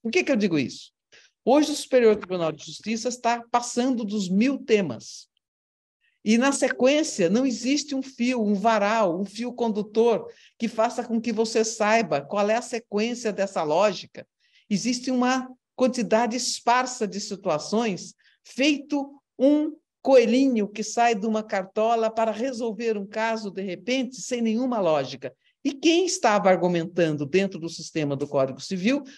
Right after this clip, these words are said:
fica surpreendido com um tema que é completamente avesso à lógica do direito civil. É isso que está acontecendo, com todo o respeito que eu tenho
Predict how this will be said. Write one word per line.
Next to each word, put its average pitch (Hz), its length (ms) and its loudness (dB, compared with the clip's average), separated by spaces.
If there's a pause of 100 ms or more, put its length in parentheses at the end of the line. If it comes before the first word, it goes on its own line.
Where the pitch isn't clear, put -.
(100)
fica 311 260 0
surpreendido 247 840 0
com 262 200 -4
um 294 100 -8
tema 226 420 2 (380)
que 294 340 0 (100)
é 269 80 4
completamente 294 1300 4
avesso 226 720 -2 (100)
à 226 140 0
lógica 165 540 -2
do 165 120 -12
direito 151 360 -8
civil. 123 340 -8
É 339 100 2
isso 370 220 4
que - 80 -4
está 311 140 -2
acontecendo, 202 680 0 (160)
com 190 140 -2
todo 214 320 2
o 214 40 0
respeito 175 540 -4
que - 80 -10
eu 151 100 -4
tenho 160 380 -6